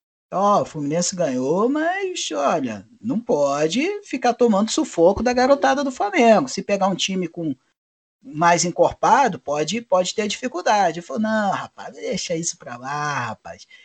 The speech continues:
É, os titulares estão chegando aí, rapaz, a rapaziada tá voltando, vai ficar tudo certo. Bem, com essa partida contra o Bangu, o Gabriel falou um pouco, o, o Aquiles nem tanto, mas eu queria só pra gente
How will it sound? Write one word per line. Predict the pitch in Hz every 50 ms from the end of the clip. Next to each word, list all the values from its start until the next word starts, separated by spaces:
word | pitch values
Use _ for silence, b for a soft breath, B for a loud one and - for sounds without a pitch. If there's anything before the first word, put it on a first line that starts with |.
| B B B
É, | - 285 - 269
os | 240 214
titulares | - - 247 247 - 196 196 208 202 196
estão | - 196 185
chegando | - - 170 156 165 185 185 180 160
aí, | 143 143 156 190 196 202 196 170
rapaz, | 139 139 - - 143 147
a |
rapaziada | 165 - - 180 165 170 175 175 180 160
tá | - 185
voltando, | 170 147 143 131 - _ 185 196 202 196 190 175
vai | 170 196 185
ficar | - _ 190 190
tudo | - - 202 170
certo. | 160 - - 135 127 110 101 - _ - _ _ _ _ _ _ _ _ _ _ _ _ _
Bem, | _ - 226 196 135 117 - _ _ _ _ _
com | _ -
essa | 240 285 285 - 285
partida | 277 - 233 - - - 254 240 220
contra | - 240 233 226 233
o |
Bangu, | 214 226 214 170 156 160 147 120 104 _ _ _
o | - -
Gabriel | - 180 180 180 175 175 180 185 180
falou | 175 - 175 156 156 151
um | 135
pouco, | - _ 196 214 220 226 226 - 226 220 226 -
o, | - 180 175 175 170 135 143 151
o | 151
Aquiles | 165 175 160 - 196 202 196 180
nem | 190 220 240 240
tanto, | _ 180 160 139 127 - -
mas | 143 151 151
eu | 180 180
queria | - 185 175 185 196 190
só | 185 - - 208 208
pra | 208 208 196
gente | 185 196 202 - - 208 170 -